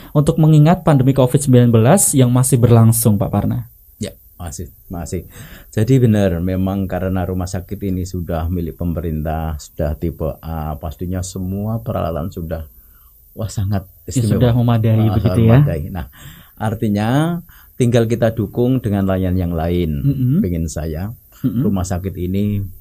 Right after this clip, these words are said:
Speaker 2: ah, melayani pasien itu mulai datang di tempat parkir, cari tempat parkir gampang,
Speaker 1: Iya.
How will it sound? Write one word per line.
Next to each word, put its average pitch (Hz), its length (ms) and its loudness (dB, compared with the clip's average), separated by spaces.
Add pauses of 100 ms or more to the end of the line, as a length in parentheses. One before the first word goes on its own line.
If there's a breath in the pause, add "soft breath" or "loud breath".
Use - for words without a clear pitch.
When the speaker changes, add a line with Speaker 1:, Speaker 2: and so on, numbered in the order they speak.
(640 soft breath)
Speaker 2:
ah, 92 180 -4
melayani 90 540 -2
pasien 85 460 -6
itu 92 240 -6
mulai 87 520 -4
datang 92 680 -4
di 90 140 -6
tempat 78 320 -10
parkir, 78 480 -10
cari 78 240 -12
tempat 73 240 -12
parkir 73 340 -12
gampang, 117 460 -4
Speaker 1:
Iya. 113 400 4